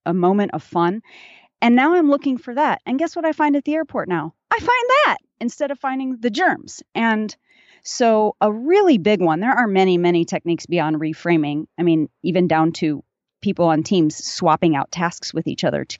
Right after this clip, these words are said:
because one person's trash is another person's treasure. But right there from the builder woman and me in the airport, those are two moments on the job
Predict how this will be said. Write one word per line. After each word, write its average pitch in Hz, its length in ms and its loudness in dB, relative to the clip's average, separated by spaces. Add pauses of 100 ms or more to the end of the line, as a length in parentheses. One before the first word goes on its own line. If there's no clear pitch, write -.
because 156 280 -2
one 156 180 2
person's 156 400 -2
trash 156 420 -2
is 156 100 -2
another 151 260 0
person's 147 400 -4
treasure. 175 320 2
But 147 220 -2 (420)
right 220 260 0
there 214 240 2
from 185 220 -6
the 170 100 0
builder 185 800 0
woman 180 500 -2 (100)
and 180 200 0 (160)
me 196 480 2
in 185 120 -2
the 190 120 -4
airport, 196 480 -4
those 202 140 -2
are 185 100 0
two - 280 0
moments 220 540 2
on 180 160 -2
the 180 80 0
job 156 520 0